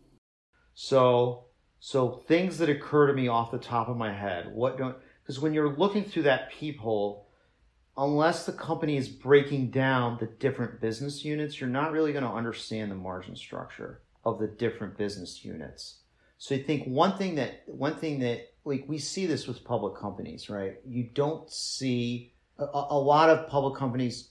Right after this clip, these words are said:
don't give you the information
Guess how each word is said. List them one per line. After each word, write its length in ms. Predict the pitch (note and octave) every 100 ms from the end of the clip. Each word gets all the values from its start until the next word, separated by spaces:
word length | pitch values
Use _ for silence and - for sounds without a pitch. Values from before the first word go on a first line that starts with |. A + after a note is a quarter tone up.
| -
don't 400 | C3+ C3 C#3 C#3 - -
give 260 | C#3 C3+
you 580 | B2 C3 B2 B2 A#2+ A#2+ _ _ _
the 200 | B2+ A#2+ -
information 1080 | C3+ C3+ - B2+ A#2+ A#2 A#2+ A#2 A2+ G#2+